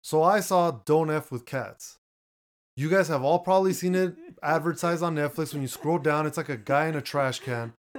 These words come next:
Speaker 1: When I first saw it, I was like, "This is probably
Speaker 2: <laughs>
Speaker 1: about, like, people that mess with cats, and then something happens to them, or, like,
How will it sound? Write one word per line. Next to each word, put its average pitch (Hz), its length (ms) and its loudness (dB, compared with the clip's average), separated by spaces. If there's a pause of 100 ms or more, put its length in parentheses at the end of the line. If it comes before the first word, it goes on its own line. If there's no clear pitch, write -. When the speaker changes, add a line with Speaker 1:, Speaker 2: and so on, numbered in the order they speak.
(200)
Speaker 1:
When 143 200 -2
I 226 200 6
first 208 360 0
saw 151 280 2
it, 151 160 0
I 147 100 4
was 156 240 0
like, 131 280 0 (520)
"This 233 160 0
is 262 100 -4
probably 190 720 4
Speaker 2:
<laughs> - 40 -4
Speaker 1:
about, 160 380 2
like, 151 180 0
people 160 300 -6
that 165 160 2
mess 151 200 -4
with 180 200 -6
cats, 143 480 0 (560)
and 143 160 0
then 165 120 0
something 180 380 -2
happens 147 520 -4
to 160 180 -4
them, 160 420 -2
or, 135 320 0
like, 123 340 -4